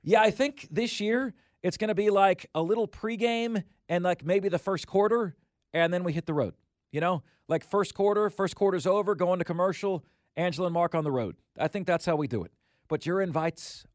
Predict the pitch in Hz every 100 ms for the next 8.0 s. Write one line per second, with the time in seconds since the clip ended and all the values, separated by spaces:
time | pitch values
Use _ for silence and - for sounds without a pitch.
0 | - 117 110 170 170 180 160 156 - 131
1 | 131 135 123 - - 101 139 - 78 _
2 | _ - _ _ _ _ - 131 143 139
3 | 135 117 - 113 82 - - - - 151
4 | 160 156 - 156 135 - - - _ _
5 | _ - 160 180 190 156 135 - 127 180
6 | 190 165 156 185 - - 147 - 202 190
7 | 180 180 175 165 117 - 220 226 139 98